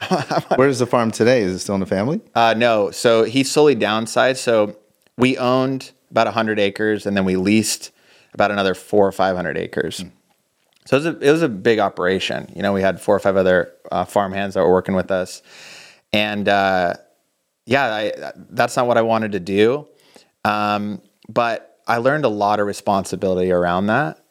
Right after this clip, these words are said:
Speaker 1: And, you know, my dad taught us to drive at a very young age, how to operate machinery and dirt bikes. And, you know, it, it just, but then if you wanted those things, you gotta take care of 'em, right? <clears throat>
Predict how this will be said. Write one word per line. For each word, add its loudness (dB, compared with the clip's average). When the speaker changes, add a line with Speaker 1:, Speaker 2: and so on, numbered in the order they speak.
Speaker 1:
And, 0
you 0
know, 2
my 0
dad 2
taught 0
us -4
to -2
drive -2
at -2
a -4
very 0
young -4
age, 2
how 0
to 2
operate -2
machinery -2
and -6
dirt 2
bikes. 0
And, -4
you 0
know, 2
it, -2
it -6
just, 0
but -6
then 2
if -8
you 4
wanted 2
those 0
things, -4
you -6
gotta 0
take -6
care -2
of -4
'em, -6
right? -2
<clears throat> 2